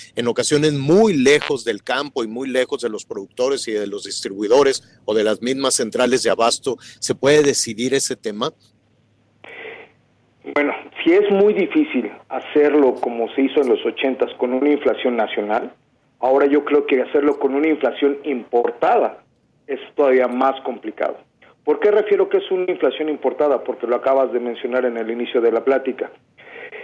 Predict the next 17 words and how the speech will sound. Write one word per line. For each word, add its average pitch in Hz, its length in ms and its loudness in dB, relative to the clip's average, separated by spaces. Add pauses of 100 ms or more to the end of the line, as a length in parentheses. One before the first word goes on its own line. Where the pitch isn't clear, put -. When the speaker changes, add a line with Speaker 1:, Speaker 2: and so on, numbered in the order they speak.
(480)
Speaker 2:
Con 156 180 2
una, 220 540 4
la, 165 240 2
la, 165 240 2
la 156 180 4
inflación 160 380 0
que 202 120 2
tenemos 170 460 -2
es 165 160 0
creada 156 480 0
por 127 140 -2
una 131 240 -2
guerra 113 380 -4 (200)
y 135 140 -8
también 135 460 0
creada 143 420 2
también, 135 400 -4